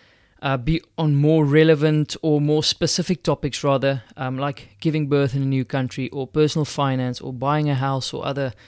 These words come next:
um, you know, expensive personal item or something abroad. You know, we're gonna just tap into that. And the idea is to have a lot more interviews, um, with you guys. So if you want to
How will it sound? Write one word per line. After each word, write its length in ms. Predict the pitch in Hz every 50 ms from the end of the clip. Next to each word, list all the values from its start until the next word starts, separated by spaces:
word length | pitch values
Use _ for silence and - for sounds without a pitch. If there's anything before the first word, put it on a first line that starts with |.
| - - - - - - - - -
um, 500 | 135 123 120 120 120 120 120 120 113 104 - _ - - -
you 80 | - 156
know, 60 | 156
expensive 680 | 139 131 - - - - 135 135 - - 127 - - - -
personal 360 | - 143 135 127 - 131 127 -
item 380 | 135 131 131 - - 139 131 127
or 40 |
something 460 | 120 - 139 131 123 - 131 127 123 - - - - - - - _ -
abroad. 480 | - 147 131 123 143 143 143 139 139 131
You 100 | 127 127
know, 160 | 123 127 131
we're 100 | 135 135
gonna 300 | 120 135 135 131 120 - _ _ -
just 220 | - 131 - -
tap 200 | - 147 - -
into 180 | 143 - - 139
that. 200 | 143 139 127 - _ _ _ _ _ _ _ _ -
And 300 | 190 196 190 190 180 175
the 60 | 175
idea 280 | 180 180 165 190 202 -
is 180 | 180 156 - -
to 120 | 185 165
have 340 | 151 160 160 156 151 131 - - -
a 60 | 156
lot 440 | 147 139 139 135 139 143 - - 143
more 400 | 139 135 135 135 135 135 123 - - - - - 165
interviews, 720 | 160 156 - - 160 139 143 131 123 117 110 - - -
um, 440 | - 135 131 131 131 131 131 120 107 - - - - -
with 200 | - 151 156 - 170
you 40 | 160
guys. 220 | 143 143 127 -
So 80 | - 165
if 100 | 151 185
you 80 | 190
want 320 | 151 127 139 156 165 165 -
to 240 | - 202 196 185